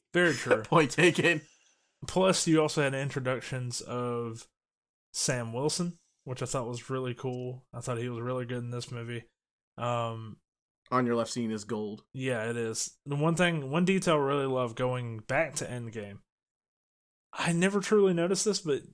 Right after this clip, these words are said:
Speaker 1: until I watched The Winter Soldier again. But Sam's job in The Winter Soldier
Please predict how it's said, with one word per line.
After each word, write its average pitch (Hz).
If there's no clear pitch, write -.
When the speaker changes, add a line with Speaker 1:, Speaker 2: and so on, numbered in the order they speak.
Speaker 1:
until 143
I 131
watched 127
The 120
Winter 120
Soldier 139
again. 104
But 123
Sam's 170
job 131
in 143
The 131
Winter 131
Soldier 156